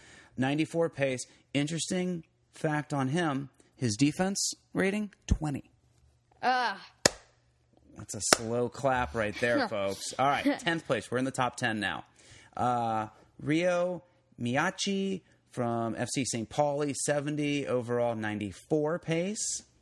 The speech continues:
Speaker 1: <clears throat> Ninth place, Jefferson Cuero of Morelia, seventy-four overall, ninety-four pace.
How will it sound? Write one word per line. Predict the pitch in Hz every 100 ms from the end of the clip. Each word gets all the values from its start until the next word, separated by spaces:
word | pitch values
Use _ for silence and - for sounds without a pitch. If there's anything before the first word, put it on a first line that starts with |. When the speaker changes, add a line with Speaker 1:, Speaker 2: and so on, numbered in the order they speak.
| _ - - - _
Speaker 1:
<clears throat> | - 180 131 - - - -
Ninth | 123 139 160 180 -
place, | - 147 104 87 - -
Jefferson | 131 127 131 - 120
Cuero | 107 139 143 135 110 78 - _ _ -
of | 113 104
Morelia, | 104 107 107 123 147 160 175 185 180 _ _ _
seventy-four | - 127 120 113 - 139 135
overall, | 131 127 123 120
ninety-four | 113 101 87 95 87 78
pace. | - 156 151 147 - - -